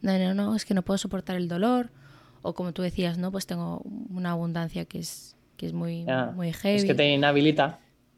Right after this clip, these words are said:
Speaker 1: Eh, eh, pues eso, no poder ir a clase, a la universidad, o no poder, es que eso al final no es lo normal, ¿no? Entonces, eso hay
Speaker 2: Efectivamente.
Speaker 1: que arreglarlo,
Speaker 2: Sí.
Speaker 1: ya sea como sea,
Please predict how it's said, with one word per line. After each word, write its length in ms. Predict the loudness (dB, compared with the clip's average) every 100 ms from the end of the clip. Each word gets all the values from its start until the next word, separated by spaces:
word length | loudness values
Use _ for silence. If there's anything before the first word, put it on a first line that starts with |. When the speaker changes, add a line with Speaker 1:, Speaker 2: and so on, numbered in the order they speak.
| _ _ _
Speaker 1:
Eh, 680 | -4 -2 0 -2 -4 -6 -10 -12
eh, 100 | -12
pues 280 | -10 -10
eso, 200 | -10 -8
no 140 | -8 -6
poder 220 | -4 -2
ir 120 | -2
a 60 | -2
clase, 380 | -4 -6 -4 -4
a 60 | -2
la 80 |
universidad, 640 | -2 -4 -6 -8 -8 -6 -6
o 80 | -6
no 100 | -6
poder, 400 | -8 -8 -10 -14 _ _ _ -16 -16 _ _
es 80 | -6
que 440 | -2 -2 -4 -10 -20 _ -6
eso 120 | -6
al 60 |
final 340 | -4 -4 -2 -2
no 80 | -4
es 140 | -2
lo 80 | -4
normal, 500 | -4 -6 -8 -8 -8
¿no? 160 | -8
Entonces, 440 | -8 -6 -8 -8 -14 -20
eso 20 |
hay 140 | _
Speaker 2:
Efectivamente. 580 | -12 -6 -4 -2 -4 -4
Speaker 1:
que 100 | -6
arreglarlo, 640 | -6 -4 -4 -2 -2 -4 -10 _ _ _ _ _
Speaker 2:
Sí. 160 | -6 -4
Speaker 1:
ya 100 | -2
sea 180 | -4 -6
como 220 | -6 -6
sea, 340 | -4 -6 -8